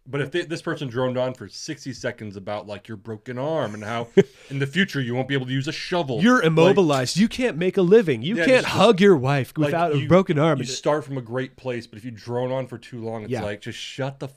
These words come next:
Speaker 1: fuck up.
Speaker 2: Yeah. So I heard this commercial. It's, it's March right now, but it was in February. And she,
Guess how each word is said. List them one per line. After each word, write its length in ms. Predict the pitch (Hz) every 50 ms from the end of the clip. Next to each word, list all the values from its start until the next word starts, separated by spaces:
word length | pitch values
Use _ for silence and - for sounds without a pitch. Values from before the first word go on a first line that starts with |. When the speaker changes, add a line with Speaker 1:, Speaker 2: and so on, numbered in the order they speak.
| _ _ -
Speaker 1:
fuck 280 | 127 117 110 - - -
up. 320 | 131 131 131 117 - _ -
Speaker 2:
Yeah. 200 | 143 123 101 - _ _ _ _ _ _
So 240 | - - 196 170 156
I 140 | - 175 170
heard 180 | 147 190 208 202
this 120 | 185 185 -
commercial. 400 | - 170 165 165 - 170 156 143
It's, 140 | 135 - - - -
it's 160 | - 139 -
March 300 | 147 156 156 143 135 -
right 140 | 143 123 117
now, 160 | 117 110 107
but 100 | 110 123
it 60 | 120 120
was 100 | 120 123
in 80 | 131
February. 560 | 123 - 151 143 127 131 127 123 120 117 117
And 220 | 123 127 123 120 -
she, 240 | - - 170 160